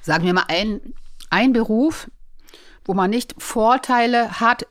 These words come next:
weil man den oder den kennt, weil man den oder den als Freund hat oder weil man den und den kennt und der kennt wiederum den und den. Sag mir mal einen Beruf, der hundert Prozent korrekt abläuft.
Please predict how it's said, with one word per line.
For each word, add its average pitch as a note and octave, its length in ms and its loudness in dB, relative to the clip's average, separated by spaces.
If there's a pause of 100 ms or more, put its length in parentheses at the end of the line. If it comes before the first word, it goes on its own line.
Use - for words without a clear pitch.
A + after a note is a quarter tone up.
weil F3+ 380 4
man G#3+ 260 0
den G3+ 200 0
oder F#3 200 0
den E3 260 -2
kennt, A#3+ 380 0
weil F#3 100 0
man F3+ 220 0
den G3 180 0
oder F3 220 0
den F3 320 -2 (300)
als E3 180 -2
Freund G#3 420 0
hat D4 260 0 (540)
oder G3 220 2
weil F#3 120 4
man G3 160 2
den G#3 180 0
und G3+ 140 0
den F#3+ 160 -2
kennt A#3+ 260 0
und F#3+ 140 -4
der G#3+ 120 0
kennt G#3+ 220 -2
wiederum G#3 300 -2
den G3 180 -2
und F#3+ 140 -2
den. E3 260 -2
Sag F#3+ 180 0
mir A#3 120 0
mal G#3+ 80 2
einen A#3+ 200 2
Beruf, B3 440 -2 (800)
der A3 280 0 (320)
hundert F4 360 2
Prozent C4 420 -2
korrekt G3+ 400 -2
abläuft. D#3 520 -4